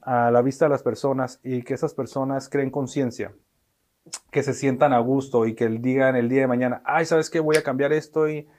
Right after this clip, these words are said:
sí es cierto, yo tengo estos, estos issues, que hago esto y esto, esto, con mi hijo, con mi hermano, con mi familia", con una persona que logre cambiar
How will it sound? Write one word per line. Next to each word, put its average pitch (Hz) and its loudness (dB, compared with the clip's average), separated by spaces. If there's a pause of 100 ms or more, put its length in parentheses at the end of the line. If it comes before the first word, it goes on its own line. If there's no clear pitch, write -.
(160)
sí - -4
es 156 -2
cierto, 160 8
yo 139 4
tengo 151 2
estos, 147 -2
estos 131 -6
issues, 139 -4
que 117 -2
hago 131 2
esto 139 -6
y 135 -2
esto, 135 -4
esto, 139 -6 (340)
con 127 2
mi 135 2
hijo, 135 0
con 113 0
mi 113 -6
hermano, 139 2
con 123 -4
mi 117 -4
familia", 139 -4 (920)
con 180 2
una 220 4
persona 185 0
que 170 -2
logre 165 4
cambiar 156 0